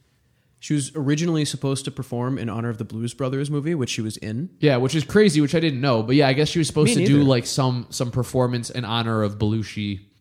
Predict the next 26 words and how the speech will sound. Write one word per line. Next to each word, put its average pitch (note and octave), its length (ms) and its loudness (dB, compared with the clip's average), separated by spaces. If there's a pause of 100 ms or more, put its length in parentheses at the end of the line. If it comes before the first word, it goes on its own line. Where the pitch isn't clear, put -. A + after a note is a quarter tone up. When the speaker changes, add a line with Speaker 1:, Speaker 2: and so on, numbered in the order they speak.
(480)
Speaker 2:
or A#2 100 -8
something, G2 540 -8 (520)
um, G2 680 -8 (180)
about G2 260 -4
Blues G2 200 -6
Brothers. - 500 -14 (920)
Speaker 1:
But D3 180 0
during D#3 440 2
the C3 100 0
Grammys, B2 680 0 (180)
uh, A#2 460 0 (100)
this C#3+ 200 -2
opera C#3 320 -2
tenor C3 360 -2
Luciano B2 720 0
Pavarotti, A#2+ 880 -6
who C3 200 -2
was B2+ 200 0
supposed D3 300 -4
to D#3 60 -8
perform C#3 340 -4
an C3 80 -4
aria B2 720 -4
called A#2 240 -6
Nessun A#2+ 480 -4
Dorma, B2 500 -2